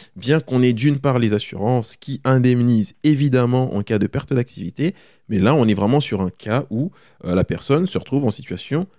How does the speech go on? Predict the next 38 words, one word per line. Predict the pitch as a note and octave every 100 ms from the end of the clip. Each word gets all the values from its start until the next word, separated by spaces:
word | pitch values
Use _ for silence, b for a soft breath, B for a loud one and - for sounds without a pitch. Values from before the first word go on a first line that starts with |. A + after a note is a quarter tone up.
| _ _ _ C#3
d'inexécution. | G#2+ D#3 D#3+ D3 G#2+ G#2 - - - -
Le | D#3+
quatrième | - A3 - A#3+
et | F3+
dernier | D3 C#3+ C#3
critère, | - C3+ C#3+ C#3+ C#3+ C3 -
et | A#2
non | A#2 A2+
le | G2+ D#2
moindre, | F#2+ F#3+ A3+ C#3 - b b
c'est | -
si | - E4
la |
situation | F#3 E3 C3+ C3+ - G3 E3
relève | C3+ A#2+ C#3+ D#3
d'une | B2 D#3 C#3
impossibilité | C#3 D#3+ - D#3 D3+ D3+ F#3+
d'exécution. | C#3 B2 A2 - - - - _ _ _ _ _ _ _ _ _ _ _ _ _ _
C'est | A#2+
une | A#2
condition | A2 A2 C#3+ C3
qui | A#2
est |
difficile, | G#2 D3+ D3+ C#3+ C3+ - -
difficilement | B2+ C3+ D3 D3 D#3 D#3 B2+
remplie | C#3 C3+ D3+
en | A#2+
matière | A2+ - A#2
de | G2+
crédit | - F#2 E2
bail, | G#2 E3 G3 b b b _ -
parce | B3 -
que |
la | C4 F#3+
jurisprudence, | D3 C3 - G#2 G#2 F3
la | G2+
fameuse | - A#2 G#2 G#2+ F#2+
jurisprudence, | F#2+ F#2 - - F2 F#2 C3+ F3 -